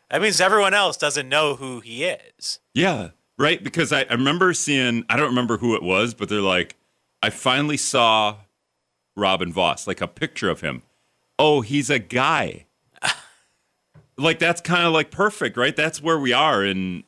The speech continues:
Speaker 2: um, politics in general, I think. Uh, national politics. I, that's why I think maybe Jill Stein is maybe more of a name than Robin Vos, even in Wisconsin. E-,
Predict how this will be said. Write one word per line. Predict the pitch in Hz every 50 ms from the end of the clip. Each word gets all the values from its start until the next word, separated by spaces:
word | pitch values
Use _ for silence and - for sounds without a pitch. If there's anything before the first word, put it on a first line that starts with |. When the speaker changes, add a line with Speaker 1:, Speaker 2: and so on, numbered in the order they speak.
| _ -
Speaker 2:
um, | 92 95 95 92 87 87 85
politics | 82 - - 120 123 135 131 123 - 139 - - -
in | 113 95 82
general, | - - 92 104 127 135 107 76 62 58
I | 71 78
think. | - - 73 69 60 - _ - -
Uh, | - 82 85 78 - - _ _ _ _ _ _ -
national | 104 110 120 127 120 147 131 -
politics. | - 127 127 123 120 - 139 123 - - -
I, | 139 135 -
that's | 139 123 151 151 175 - 202
why | 190 185
I | 160
think | - - 160 -
maybe | 135 135 127 127
Jill | 107 - - 110 113 120
Stein | - - - - 95 107 131 151 131
is | 98 87 -
maybe | 98 101 110 113 104 107
more | 95 92 95 98 107 127 135
of | 131 104
a | 95
name | 90 90 90 92 92 98 120 139 156
than | 143 123 101 92
Robin | 95 92 101 113 - 117 98
Vos, | 82 95 92 98 117 143 143 - -
even | 123 117 135 131
in | 123 113
Wisconsin. | 98 98 - - - - 95 95 104 135 147 - 175 175 175 160
E-, | 123 85 90 87